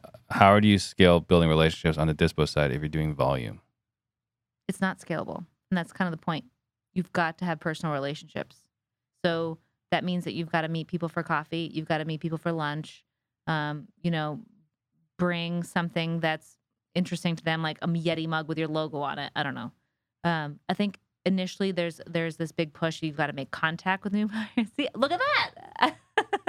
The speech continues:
Speaker 2: <laughs> Drop that off. That goes
Speaker 1: Yeah.
Speaker 2: a long way. People get really excited about knickknacks. I'd be excited. Um, but it's, the point is to not try to make it scalable. Um, by ever, by all means, like,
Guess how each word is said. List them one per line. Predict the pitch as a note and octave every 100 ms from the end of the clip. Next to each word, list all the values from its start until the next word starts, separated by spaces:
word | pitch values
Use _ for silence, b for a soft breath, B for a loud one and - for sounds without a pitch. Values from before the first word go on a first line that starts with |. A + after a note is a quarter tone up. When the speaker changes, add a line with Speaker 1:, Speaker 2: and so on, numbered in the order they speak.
| -
Speaker 2:
<laughs> | _ _ _ _ -
Drop | - E3 E3+
that | A#3+ B3+
off. | D#4 F#4+ G3+ - -
That | -
goes | G#3+
Speaker 1:
Yeah. | A#3
Speaker 2:
a |
long | B3 B3+
way. | D#4 C#4+ F#3+
People | G#3 G#3
get | G#3+ G#3+
really | G#3+ A#3
excited | - C4+ D#4
about | A#3
knickknacks. | F3+ E3 E3+ D#3+ -
I'd | E3 E3+
be | G#3+
excited. | C#4+ G3 F#3 E3+ G#3 _ _ _ - - _ -
Um, | G3 F#3 F3+ F#3 F#3+
but | G3+ F#3+
it's, | G3+ - - - F3+
the | G#3
point | G3+ A#3+ A#3+ -
is | - F#3
to | - G#3
not | F3+ F3 E3+ -
try | - F3+ E3
to |
make | F#3+ G3+
it | -
scalable. | - - A3 A3 A#3+ B3+ - _ _ _ -
Um, | F#3+ F3 G3 E3+ F#3
by | F#3+ G3
ever, | G3+ G#3
by | G3+ G3
all | A#3+
means, | A3+ F#3+ F3
like, | D#3+